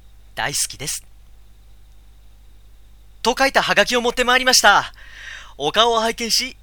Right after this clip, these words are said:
癒されたくなってしまいましたもので、ついでにアイスキャンディーも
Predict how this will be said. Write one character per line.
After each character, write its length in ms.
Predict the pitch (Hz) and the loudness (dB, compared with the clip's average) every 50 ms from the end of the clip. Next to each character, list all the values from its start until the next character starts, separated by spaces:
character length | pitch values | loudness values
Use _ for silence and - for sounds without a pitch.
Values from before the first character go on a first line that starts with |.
| - - | -20 -14
癒 200 | 160 139 139 135 | -6 -4 -4 -4
さ 140 | - - 156 | -4 -6 -10
れ 80 | 139 | -8
た 120 | - 156 143 | -8 -10 -10
く 80 | 135 | -8
な 120 | 123 127 143 | -8 -8 -8
っ 40 | - | -8
て 100 | - 139 | -6 -6
し 180 | - - 127 | -6 -6 -6
ま 140 | 120 120 117 | -4 -4 -4
い 80 | 131 160 | -4 -4
ま 100 | 196 190 | -4 -4
し 80 | - | -4
た 80 | - 165 | -4 -6
も 120 | 143 160 | -8 -10
の 80 | 185 202 | -8 -6
で、 140 | - - - - - - - - - - - - - - - - - - - - - - | -6 -8 -8 -10 -20 -20 -20 -20 -20 -20 -18 -18 -20 -20 -20 -20 -20 -20 -20 -20 -18 -10
つ 160 | - - 143 | -8 -6 -6
い 80 | 139 139 | -6 -6
で 120 | 139 143 | -8 -8
に 160 | 123 123 131 - - - - - - - | -10 -10 -16 -18 -20 -20 -20 -20 -12 -6
ア 120 | - 113 | -4 -4
イ 80 | 147 175 | -4 -4
ス 140 | - - - | -4 -6 -8
キ 100 | - 202 | -10 -12
ャ 60 | 190 | -12
ン 100 | 180 175 | -12 -14
デ 60 | 160 | -14
ィ 100 | 170 180 180 | -16 -16 -16
ー 20 | |
も 160 | 180 202 226 | -16 -18 -20